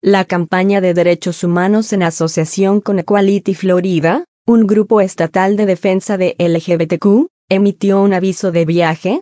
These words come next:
que describe los posibles impactos de seis proyectos de ley que se aprobaron recientemente,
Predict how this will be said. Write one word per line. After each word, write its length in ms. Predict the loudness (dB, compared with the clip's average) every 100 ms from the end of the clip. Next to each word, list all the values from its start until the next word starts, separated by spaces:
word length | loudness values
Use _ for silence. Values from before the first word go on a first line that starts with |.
| -2
que 140 | 0
describe 580 | 0 -2 0 0 2 2
los 220 | -2 -4
posibles 600 | -6 -6 -2 0 0 0
impactos 540 | -2 -2 -2 -2 -2 -2
de 100 | -2
seis 320 | -2 -2 -2
proyectos 640 | -2 0 0 -2 -2 -2
de 100 | 0
ley 260 | 0 0 -2
que 160 | -4
se 140 | -4 -2
aprobaron 640 | -2 0 0 2 2 0
recientemente, 1120 | 0 -2 -2 -2 0 0 2 2 0 0 -2